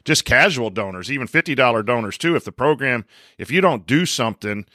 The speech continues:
y-, you run the risk. And even a month early or so might be enough to, to give hope to those people, uh, with all the,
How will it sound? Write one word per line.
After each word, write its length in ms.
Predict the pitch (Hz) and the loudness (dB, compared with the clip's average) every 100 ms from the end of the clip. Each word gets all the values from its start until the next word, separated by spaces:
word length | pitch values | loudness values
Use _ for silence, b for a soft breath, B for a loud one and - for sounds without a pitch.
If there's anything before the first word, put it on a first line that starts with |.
| b b b b - | b b b b -14
y-, 200 | 120 127 | -12 -10
you 200 | 123 135 | -6 -2
run 180 | 135 147 | 2 2
the 80 | 127 | 2
risk. 320 | 131 185 - | 2 2 0
And 100 | 113 | -4
even 200 | 165 175 | -2 -2
a 40 | 113 | 0
month 360 | 131 156 - | 2 0 0
early 380 | 131 156 160 123 | 0 2 2 0
or 100 | 101 | -2
so 260 | - 131 120 | -4 0 0
might 300 | 113 139 127 | 2 0 0
be 140 | 127 | 0
enough 360 | 110 123 147 - | 0 2 0 -2
to, 220 | 107 - - - | -12 -12 -18 -14
to 100 | - | -10
give 240 | 92 135 113 | -2 -2 2
hope 260 | 143 156 | 0 0
to 100 | - | -2
those 180 | 113 117 | -2 -2
people, 500 | - 120 117 117 110 b b b b | -2 -4 -2 -2 -2 b b b b
uh, 360 | - 101 107 107 | -10 -6 -6 -6
with 220 | 120 117 | -8 -4
all 180 | 120 | 0
the, 80 | 123 | 0